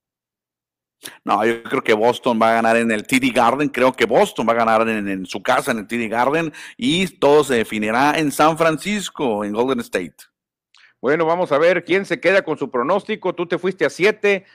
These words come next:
Speaker 2: yo me fui a seis.
Speaker 1: <laughs>
Speaker 2: Vamos a, yo no creo que Stephen Curry tenga otro juego tan malo, Cristian. Incluso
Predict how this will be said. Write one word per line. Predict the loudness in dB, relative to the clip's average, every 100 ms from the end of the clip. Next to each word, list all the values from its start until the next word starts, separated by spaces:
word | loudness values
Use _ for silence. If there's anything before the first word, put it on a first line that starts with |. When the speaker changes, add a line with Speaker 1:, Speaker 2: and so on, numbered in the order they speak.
| _
Speaker 2:
yo | 0 0
me | 0
fui | -2 2
a | 2
seis. | 4 4 6 4 -2 -8
Speaker 1:
<laughs> | -16 -20 -14
Speaker 2:
Vamos | 0 2 2 0
a, |
yo | 2 4
no | 4 2
creo | 4 6 6 6
que | 4 2
Stephen | 2 -2 -2 -2
Curry | 0 0 0
tenga | 0 0 0
otro | 0 0
juego | 2 0
tan | 2 0 2
malo, | 2 4 6 4 2
Cristian. | -2 -6 0 0 0 -10 -20 _
Incluso | -4 -4 0 2 2 2 4 4 2